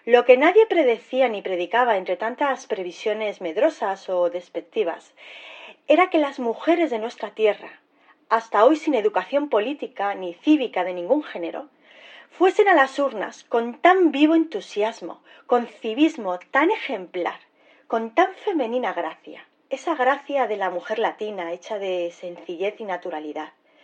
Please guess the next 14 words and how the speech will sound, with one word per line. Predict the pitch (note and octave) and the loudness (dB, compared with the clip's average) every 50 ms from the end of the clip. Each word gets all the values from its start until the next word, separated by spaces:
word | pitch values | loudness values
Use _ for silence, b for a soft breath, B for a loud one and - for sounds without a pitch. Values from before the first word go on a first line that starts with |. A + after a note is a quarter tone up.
| b b b b b b b b b b b b _ _ | b b b b b b b b b b b b _ _
que | - A#3 A#3 B3 B3+ C#4+ | -2 2 6 6 6 6
es | D4+ D4 - - | 4 0 -10 -16
firmeza | - - A3 F#3+ G3 A3 B3 D#4 D#4 - - F4 | -6 -6 -6 -6 -4 0 2 2 2 0 -6 -8
sin | D4+ - - G3+ F3 | -8 -6 -8 -8 -4
alarde, | - E3+ G#3+ B3+ C4+ B3 F3+ D#3+ F3 E3+ - B B B B B B B - | 0 2 4 4 4 2 0 -4 -6 -8 -8 B B B B B B B -8
ponderación | G#3 G3 G3+ F#3+ G3+ G3 F#3+ G3 - - - B3+ C#4 D4+ E4 F4+ F#4 F#4+ F#4+ F#4 D#4+ D4+ | -8 -8 -4 -4 -4 -4 -4 -8 -10 -14 -10 -6 -2 0 0 2 2 0 0 -2 -4 -6
sin | - - A#3+ A3+ G#3+ G#3 | -8 -12 -10 -10 -10 -10
mojigatería, | G3+ G3 G3+ G3 G3 F#3+ - - - G#3 F#3 E3+ F#3 E3+ - E3+ F3 G3+ G#3+ F#3 D3+ D3+ - b b b b b b b b b b b b b b _ _ | -12 -12 -4 -4 -4 -4 -4 -8 -10 -10 -6 -4 -4 -2 -2 -2 -2 -2 -4 -6 -6 -8 -12 b b b b b b b b b b b b b b _ _
y | - A3 G#3 F#3+ F#3 F3 E3+ E3 | -8 -8 -8 -6 -8 -8 -6 -2
lo | E3+ F3 F3 | -2 -2 -2
que | - A3+ | 0 -2
es | A#3 A3+ G#3 | -2 -2 0
más | G#3 A#3 C#4+ D4 - | 0 0 0 0 0
loable, | F#3 E3 D#3+ D#3+ D#3+ - F3 - C4 | -2 -2 -2 -2 -6 -8 -14 -16 -18